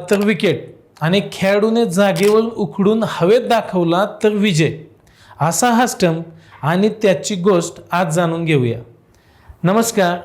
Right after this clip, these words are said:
मी अमोल फडतरे, बोलबिंदाच्या आजच्या भागात तुमचं मनापासून स्वागत करतो. क्रिकेटची आंतरराष्ट्रीय समिती म्हणजेच आयसीसी, इंटरनॅशनल क्रिकेट काउन्सिल, यामध्ये एकूण एकशे आठ सदस्य राष्ट्र आहेत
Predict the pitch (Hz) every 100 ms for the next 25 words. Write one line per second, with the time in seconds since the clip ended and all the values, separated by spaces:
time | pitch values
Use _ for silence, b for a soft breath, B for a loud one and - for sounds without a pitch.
0 | - 156 160 226 220 202 196 175 160 156
1 | 160 185 180 151 185 214 196 180 165 160
2 | 180 180 - 175 - 214 190 160 156 160
3 | 175 160 185 175 180 190 185 202 185 180
4 | 147 127 135 120 - - _ _ _ B
5 | B B B B - 202 - 254 254 277
6 | 214 220 202 226 214 202 - 208 220 214
7 | 202 180 156 180 190 185 165 185 180 -
8 | 196 185 185 156 135 120 - _ _ _
9 | B B - 208 180 233 233 226 - 226
10 | 226 202 180 190 190 214 208 156 135 101
11 | - _ _ B B B B 151 202 262
12 | 240 160 175 208 196 202 220 220 202 202
13 | 226 226 - 180 226 - 214 185 185 202
14 | 180 175 - 147